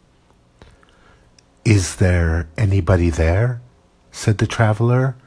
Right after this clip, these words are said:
knocking on the moonlit door. And his horse in the silence champed the grasses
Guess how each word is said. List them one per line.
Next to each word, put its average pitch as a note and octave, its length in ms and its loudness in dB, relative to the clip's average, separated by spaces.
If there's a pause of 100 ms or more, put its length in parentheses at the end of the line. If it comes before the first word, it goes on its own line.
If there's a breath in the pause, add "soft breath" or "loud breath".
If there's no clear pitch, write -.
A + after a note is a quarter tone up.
(600 loud breath)
knocking E2 360 0
on D#2 160 2
the D#2 80 2
moonlit D#2 600 0
door. D#2+ 500 -2 (920 soft breath)
And E2 160 0
his C#2+ 180 0
horse - 760 -2
in E2 200 -2
the D#2 80 -2
silence D2+ 800 -6
champed D#2 500 -4
the D#2+ 80 -6
grasses D#2+ 800 -8